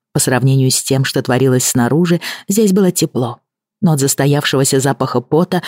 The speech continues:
я чуть не задохнулась. В церкви не было ничего, кроме небольшой раки с мощами в стене и самого алтаря. Привязать лошадь было некуда.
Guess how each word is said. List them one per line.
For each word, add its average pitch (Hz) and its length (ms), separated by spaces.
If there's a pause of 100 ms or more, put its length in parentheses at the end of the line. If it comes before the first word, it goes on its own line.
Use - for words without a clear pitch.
(220)
я 226 160
чуть - 240
не 135 80
задохнулась. 123 800 (540)
В - 60
церкви 233 260
не 220 160
было 196 120
ничего, 190 580 (180)
кроме 160 240
небольшой 160 440
раки 170 280
с - 140
мощами 139 420
в - 80
стене 135 480 (360)
и 233 60
самого 190 380
алтаря. 135 560 (520)
Привязать 180 420
лошадь 165 300
было 156 180
некуда. 127 500